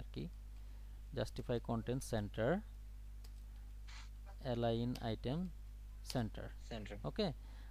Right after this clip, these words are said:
Speaker 1: আর এখানে just লিখে দিব with হান্ড্রেড পার্সেন্ট, এটা তো পরিচিত,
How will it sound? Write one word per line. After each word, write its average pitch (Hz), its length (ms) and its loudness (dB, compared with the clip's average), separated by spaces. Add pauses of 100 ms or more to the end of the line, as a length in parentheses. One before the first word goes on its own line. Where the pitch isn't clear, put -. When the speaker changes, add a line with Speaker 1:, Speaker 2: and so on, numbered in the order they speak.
Speaker 1:
আর 113 180 4 (220)
এখানে 170 240 2 (120)
just 127 180 4 (140)
লিখে 117 280 2
দিব 110 120 2 (2500)
with 127 280 2 (460)
হান্ড্রেড 135 280 4
পার্সেন্ট, - 300 0
এটা - 120 0
তো 185 100 2
পরিচিত, 139 440 2